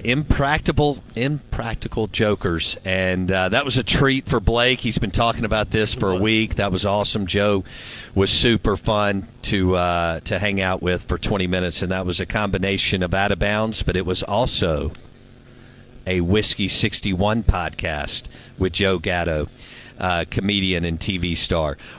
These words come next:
We're live from the Golden Moon Casino Sportsbook.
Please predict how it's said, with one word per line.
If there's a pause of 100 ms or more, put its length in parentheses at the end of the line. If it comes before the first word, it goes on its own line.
We're
live
from
the
Golden
Moon
Casino
Sportsbook.